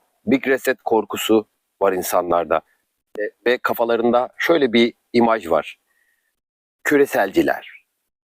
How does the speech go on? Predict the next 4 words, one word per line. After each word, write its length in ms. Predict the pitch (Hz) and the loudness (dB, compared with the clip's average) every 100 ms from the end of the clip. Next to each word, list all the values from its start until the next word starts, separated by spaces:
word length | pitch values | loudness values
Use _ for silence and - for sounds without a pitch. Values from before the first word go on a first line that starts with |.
| _ _ | _ _
üst 280 | 143 135 - | -2 0 0
akıl, 300 | 131 - 90 - _ _ _ _ _ - | -2 0 -4 -4 _ _ _ _ _ -4
o 140 | 139 | -2
aileler, 920 | 147 143 135 135 120 117 82 - - | 2 2 2 2 0 2 0 -4 -12